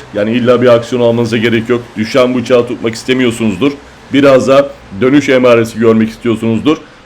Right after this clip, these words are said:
Biraz güvende kalıp nakiti öyle de kullanabilirsiniz. E, bu noktada bize en azından vadeli pozisyon açan arkadaşlar da yarım saatlik, saatlik grafiklere göre konfirm alıp stoplu mutlaka,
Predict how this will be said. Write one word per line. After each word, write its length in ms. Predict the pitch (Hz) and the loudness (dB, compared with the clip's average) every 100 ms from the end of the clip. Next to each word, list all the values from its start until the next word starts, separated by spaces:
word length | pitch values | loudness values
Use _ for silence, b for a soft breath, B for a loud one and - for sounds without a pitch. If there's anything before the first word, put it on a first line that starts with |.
| - | -4
Biraz 300 | 131 139 113 | 2 2 2
güvende 380 | 131 131 131 139 | 2 2 2 0
kalıp 340 | 123 127 143 - - _ - | 0 0 -2 -8 -20 _ -4
nakiti 360 | 127 131 127 | -4 -2 0
öyle 220 | 139 135 117 | 2 2 0
de 100 | 117 | -2
kullanabilirsiniz. 840 | 110 110 104 98 110 123 156 - b b b - | -2 -2 -2 -4 -4 -4 -4 -6 b b b -4
E, 200 | 110 110 | -2 2
bu 120 | 143 | 2
noktada 380 | 131 120 117 113 | 2 0 -2 -2
bize 320 | 107 139 143 - _ - | 0 -2 -2 -10 _ -6
en 140 | 135 | -2
azından 540 | 139 123 113 113 123 127 - _ _ - | -2 -2 -2 0 0 -4 -16 _ _ -6
vadeli 420 | 113 117 117 127 | 0 2 2 -2
pozisyon 360 | 120 117 113 120 | -2 -2 -2 -4
açan 180 | 113 120 | 0 0
arkadaşlar 580 | 110 117 113 123 120 101 | 0 0 0 0 0 0
da 200 | 127 139 - - | -2 -4 -14 -4
yarım 240 | 123 127 | -2 -2
saatlik, 360 | 110 113 98 110 | -2 -2 -2 -4
saatlik 440 | - 113 110 123 | 0 0 0 -2
grafiklere 500 | 120 107 104 104 117 | -4 -4 -6 -6 -4
göre 240 | 110 98 92 | -2 -4 -2
konfirm 420 | 113 113 131 117 | -2 -2 -4 -2
alıp 220 | 107 127 | -2 -4
stoplu 360 | - 123 113 127 | -4 -4 -4 -4
mutlaka, 600 | 120 113 107 123 147 | -6 -6 -2 2 2